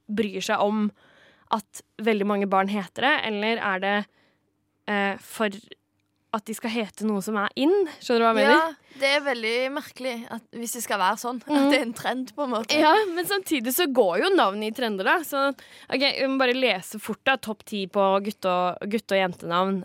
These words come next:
Speaker 1: eh, i tjue nitten. Der kan vi ta jentenavnene først. Førsteplassen på jentenavn, den går til Emma.
Speaker 2: Mm.
Speaker 1: Så jeg føler at navn som folk har hett i tjue år nå. <laughs>
Speaker 2: Ja, det er veldig fint navn, da.
Speaker 1: Det er veldig fint. Emma, Nora, Sofie,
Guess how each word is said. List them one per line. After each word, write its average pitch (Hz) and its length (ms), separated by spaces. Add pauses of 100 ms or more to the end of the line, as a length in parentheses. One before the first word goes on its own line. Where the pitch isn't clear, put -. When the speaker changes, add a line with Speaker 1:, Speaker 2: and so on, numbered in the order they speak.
Speaker 1:
eh, 190 380
i 196 240
tjue 202 240
nitten. 302 460
Der 262 100
kan 247 80
vi 240 180
ta 208 540
jentenavnene 175 800
først. - 380 (340)
Førsteplassen 240 880
på 233 140
jentenavn, 214 460
den 208 200
går 190 180
til 190 280
Emma. 202 380 (180)
Speaker 2:
Mm. 269 180 (200)
Speaker 1:
Så 302 140
jeg 277 60
føler 262 180
at 220 80
navn 190 160
som 202 240
folk 196 160
har 196 80
hett 175 320
i 165 180
tjue 170 300
år 156 240
nå. - 60 (140)
<laughs> 233 120
Speaker 2:
Ja, 233 320 (240)
det 254 80
er 269 160
veldig 214 100
fint 220 300
navn, 50 160
da. - 140
Speaker 1:
Det 240 100
er 226 80
veldig 202 160
fint. 208 260
Emma, 277 280 (200)
Nora, 226 500 (200)
Sofie, 214 680